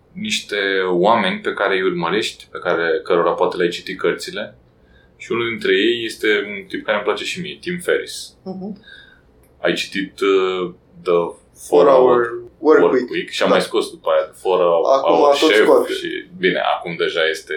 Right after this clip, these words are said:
Speaker 1: uh, on a roll. Ai zis o chestie la un moment dat, mai la început, că tu încerci să fii foarte organizat, dacă nu reușești să-i organizezi pe alții. Aici e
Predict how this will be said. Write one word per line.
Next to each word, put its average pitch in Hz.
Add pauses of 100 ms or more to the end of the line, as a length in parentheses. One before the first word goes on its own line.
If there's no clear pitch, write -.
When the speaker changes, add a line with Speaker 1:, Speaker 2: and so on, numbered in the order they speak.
(580)
Speaker 1:
uh, - (140)
on 80
a -
roll. 73 (580)
Ai 87
zis 87
o 117
chestie 123
la 90
un 85
moment 76
dat, 95 (440)
mai 95
la 101
început, - (580)
că 98 (840)
tu 113
încerci 117
să 120
fii 113
foarte 110
organizat, 87 (500)
dacă 92
nu 92
reușești 92
să-i 92
organizezi 87
pe -
alții. - (440)
Aici 92
e 95